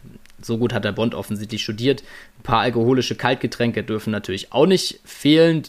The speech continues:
Dafür ist reichlich gesorgt. Bond darf auch zugreifen, ihm soll's gut gehen, er soll zu Kräften kommen. Und Bond kann das natürlich mal wieder nicht ablehnen. Colombo erzählt ihm dann auch, ja,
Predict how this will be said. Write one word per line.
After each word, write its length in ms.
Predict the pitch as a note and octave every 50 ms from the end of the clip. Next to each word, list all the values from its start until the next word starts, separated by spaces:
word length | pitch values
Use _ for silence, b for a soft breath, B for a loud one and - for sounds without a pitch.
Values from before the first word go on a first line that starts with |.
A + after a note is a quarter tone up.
| _
Dafür 320 | - - A2+ - - G2+ C2+
ist 320 | F2+ G2+ - - - - _ _ _ - -
reichlich 420 | - - A2 A#2+ B2 - A#2+ G#2
gesorgt. 520 | - A2+ G2 A#2 B2 D3 D3+ - - - -
Bond 480 | A#2+ B2 C3 C3 A#2+ - - - -
darf 200 | G2+ G#2 A#2 -
auch 180 | - G#2+ G#2+ -
zugreifen, 760 | - - D3+ D3 - - B2 B2+ B2+ B2 - B2 B2 A#2+ G2+
ihm 180 | D2 F2 A2 G#2
soll's 360 | - A2 G#2+ G#2+ G2+ - -
gut 200 | - C3 B2+ -
gehen, 200 | - B2 B2 A#2
er 100 | G#2+ G#2+
soll 180 | G#2 A2 G#2+ -
zu 120 | - G#2
Kräften 400 | - - C3 C3 - - C3 A#2
kommen. 320 | - - A2+ C3 D#3+ F3 - _ _ _ _ _ _ _ _ _ _ -
Und 260 | - B2 B2+ B2 -
Bond 260 | C3 C3 C#3 C3 -
kann 200 | - A#2 B2 C#3
das 120 | C3+ A#2
natürlich 580 | A#2+ A2+ A2 - B2 A#2+ A#2 A2+ A2 - - -
mal 160 | G2+ G#2 G#2 G#2
wieder 160 | A2 A#2 A2
nicht 200 | G#2+ - - -
ablehnen. 580 | A2 - - C3 B2+ B2+ C3+ C#3+ C#3+ C#3 - B B B B B B B B B B B
Colombo 560 | - - A#2 A#2 A#2 B2+ B2+ B2+ B2 B2 - -
erzählt 340 | B2 A#2 - - A#2+ B2 B2
ihm 100 | B2 A#2+
dann 120 | A#2 A#2
auch, 340 | - A#2+ C3 C3 B2+ - - - _ _ _ -
ja, 440 | D2 F2 G#2+ A#2 A#2+ B2 B2 A#2+ A#2